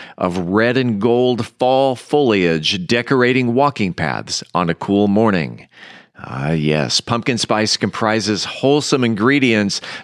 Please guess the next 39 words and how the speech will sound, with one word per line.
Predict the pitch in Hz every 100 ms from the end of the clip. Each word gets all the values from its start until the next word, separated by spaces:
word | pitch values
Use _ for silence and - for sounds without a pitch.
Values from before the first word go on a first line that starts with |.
| -
that | 110
remind | 127 117 110 117 135
us | 110 95 - - - -
of | 104
a | 104
warm | 98 110 117
hearth | 104 120 104 78 - - - - _
and | - 82
the | 87
bounty | 80 110 120 - 87
of | 76
the | 87
harvest. | 78 95 87 76 64 - - _ _ _ _
What | - 92 127
could | - -
be | 170
better | 117 147 165
than | 135 143
that? | 139 139 73 - -
I | -
mean, | 180
think | 175 220 208
about | 131 95
it. | 92
The | 143
world | 131 214 233 220
has | 196 160
gone | 127 139 139 117
gaga | 92 131 135 113 87 -
over | 107 104
pumpkin | 87 127 120 104
spice, | 90 90 78 80
and | - 110
the | 113
business | 95 165 147 151 110
world | 120 113
has | 104
recognized | 87 107 151 135 107 101 95 95 92
that | 90 90 110